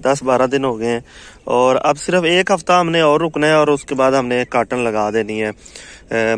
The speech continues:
मार्च के शुरू में या फिर एक हफ्ते के बाद। तो ये देखें, ये चलना शुरू हो गया है, सीधा हो गया, खड़ा हो गया सारा प्याज।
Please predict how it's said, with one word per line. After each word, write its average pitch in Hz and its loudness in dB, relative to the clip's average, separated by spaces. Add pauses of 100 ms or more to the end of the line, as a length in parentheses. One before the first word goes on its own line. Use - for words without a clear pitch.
मार्च 120 2 (100)
के 123 0
शुरू 131 -2
में 127 0
या 113 -4
फिर 117 -6 (560)
एक 113 -4
हफ्ते 117 -10
के 110 -8 (100)
बाद। 104 -4 (760)
तो 120 -4
ये 139 0
देखें, 160 0
ये 165 0
चलना 156 2
शुरू 170 -2
हो 147 4
गया 151 0
है, 170 2
सीधा 165 0
हो 147 4
गया, 139 2
खड़ा 156 2
हो 175 4
गया 151 2
सारा 156 4
प्याज। 127 2